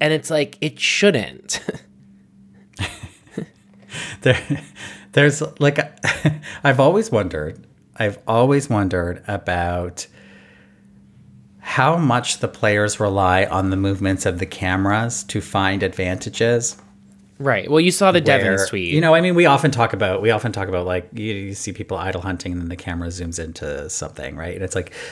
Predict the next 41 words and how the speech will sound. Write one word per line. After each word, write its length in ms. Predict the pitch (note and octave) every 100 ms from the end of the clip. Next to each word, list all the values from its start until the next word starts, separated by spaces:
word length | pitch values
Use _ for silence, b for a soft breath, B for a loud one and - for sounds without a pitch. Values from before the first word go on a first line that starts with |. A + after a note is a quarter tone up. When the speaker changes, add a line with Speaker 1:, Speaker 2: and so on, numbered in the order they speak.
| B B B B _
Speaker 2:
are 100 | -
there 140 | C3 A#2+
just 220 | B2 -
so 140 | G3+
many 160 | G#3 G3
cameras, 800 | - F3 F3 D#3+ D#3 D3+ C#3+ D3 -
or 800 | B2+ A#2+ A#2 A2+ A2+ G#2+ G#2+ - _ -
th-, 180 | A#2 A#2+
like, 220 | A2 -
this 200 | A#2+ -
is 160 | F#2+
normal 440 | G#2 A2 A#2+ E3+ F3
Speaker 1:
Well 80 | F#3
Speaker 2:
behavior 380 | A2 C#3 B2
for 140 | A#2+ A#2
the 80 | A2
cameras, 400 | - A2+ A#2 A2+
or 80 |
they 140 | G#2 F#2
truly 300 | - G#2+ F#2+
don't 220 | F2+ D2
notice 280 | A2+ B2 A#2
the 80 | -
cameras? 280 | A2 G#2+
But 140 | G#2+ -
you 80 | G#2+
have 160 | C3
to, 100 | -
like, 200 | F2+ D2
think 260 | - E2+ E2
the 80 | D2
cameras 300 | A#2+ B2+ F#2+
are 80 |
a 40 | D2
significant 480 | - F2 F2 - D2
advantage 640 | D#2 E2 D2+ - - -
to 80 | -
keep 180 | - D#3
Speaker 1:
Right. 140 | C3+
Speaker 2:
an 60 |
eye 40 | D#2